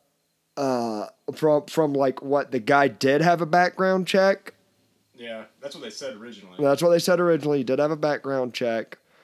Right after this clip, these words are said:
Speaker 1: It sounds like a town that's about as poor as Arcadia. What, the median income's, like, forty grand a year or something like
Speaker 2: Right.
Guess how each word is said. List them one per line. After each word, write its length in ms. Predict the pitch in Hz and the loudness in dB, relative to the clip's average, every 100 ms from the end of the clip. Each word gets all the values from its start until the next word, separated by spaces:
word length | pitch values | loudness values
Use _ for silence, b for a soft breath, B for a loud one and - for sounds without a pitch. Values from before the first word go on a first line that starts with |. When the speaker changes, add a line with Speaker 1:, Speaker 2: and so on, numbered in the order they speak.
| b b _ _ _ _ _ - | b b _ _ _ _ _ -14
Speaker 1:
It 80 | 117 | -6
sounds 320 | - 170 175 | 0 2 4
like 140 | 170 147 | 2 0
a 60 | |
town 360 | - 139 143 135 | 0 0 0 0
that's 140 | 120 | -4
about 220 | - 123 120 | -2 -2 -2
as 80 | |
poor 320 | - - 123 120 | -6 -8 -4 -4
as 80 | 113 | -4
Arcadia. 600 | 117 - 117 107 101 104 | -6 -6 -6 -4 -4 -4
What, 160 | 113 | -6
the 60 | - | -8
median 420 | 107 120 123 113 | -8 -6 -4 -4
income's, 480 | 110 113 123 120 110 | -4 -6 -8 -8 -8
like, 140 | 101 | -12
forty 280 | - 110 110 | -10 -6 -6
grand 360 | 101 107 107 101 | -4 -4 -4 -6
a 40 | |
year 340 | 95 95 101 107 | -6 -6 -4 -6
or 60 | |
something 360 | 107 120 117 117 | -6 -8 -6 -6
like 280 | 117 117 | -4 -4
Speaker 2:
Right. 0 | 117 | -4